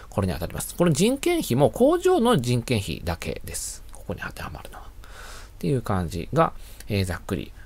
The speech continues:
この売上原価に乗っかってくる数字です。もう、あの、製造業であれば製品を作るためにこの金額がかかったんだと。もう直接把握できるような費用がこれに当たります。で、えー、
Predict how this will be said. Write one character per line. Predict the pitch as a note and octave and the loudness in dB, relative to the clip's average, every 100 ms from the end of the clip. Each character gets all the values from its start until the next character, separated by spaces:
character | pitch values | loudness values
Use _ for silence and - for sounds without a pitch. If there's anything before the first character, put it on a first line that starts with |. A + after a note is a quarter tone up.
| - | -4
こ | G#2 | 0
の | F2+ | 0
売 | - G#2 | 0 2
上 | G2+ F#2 F2 | 2 0 -2
原 | F2 | -2
価 | D2+ - | -4 0
に | E3+ | 4
乗 | D3 | 4
っ | A2 | 2
か | G2+ | -4
っ | - | -4
て | F2+ | -4
く | - | -6
る | - | -6
数 | - | -8
字 | - | -6
で | - | -8
す。 | - - | -8 -4
も | F#3+ D#3+ - - - - A#2+ | 4 4 4 -8 -16 -6 0
う、 | |
あ | A#2+ | 2
の、 | A#2 | 2
製 | A#2 F3+ | 2 2
造 | G3 | 4
業 | F#3 | 2
で | D3+ | 4
あ | E3+ | 4
れ | |
ば | B2 | 4
製 | - G3+ | 4 4
品 | D#3 G#2 | 4 2
を | |
作 | - - - | 0 2 2
る | |
た | E3+ | 4
め | E3 | 4
に | F3 F#2+ - - - | 4 2 0 -14 -2
こ | B2 | 0
の | A#2 | 0
金 | B2 | 0
額 | G2+ | 0
が | F#2+ | -2
か | F#2+ | -4
か | F2+ | -2
っ | F2 | -2
た | - | -4
ん | - | -10
だ | - | -12
と。 | - - | -16 -6
も | A#2+ | -4
う | A#2+ | -2
直 | B2 - | -2 -2
接 | G3 - | 0 2
把 | D#3+ D3 | 2 2
握 | D3 | 2
で | C#3+ | 0
き | B2+ B2+ | 0 -2
る | |
よ | C#3+ | -2
う | |
な | F3+ | -2
費 | - | -2
用 | E2+ | -2
が | - F#2+ | 0 -2
こ | A#2+ | -2
れ | D2 | -4
に | D2 | -8
当 | - | -12
た | - - | -10 -10
り | C3 | -10
ま | - | -10
す。 | - - - - - - - | -10 -12 -14 -12 -12 -12 0
で、 | C4 A3 - - - - - - | 4 4 2 -14 -18 -16 -16 -8
え | - C3+ B2+ A#2+ A2 G#2 G2+ F#2+ F2+ E2 | 0 2 2 2 4 4 4 2 2 -2
ー、 | - | -8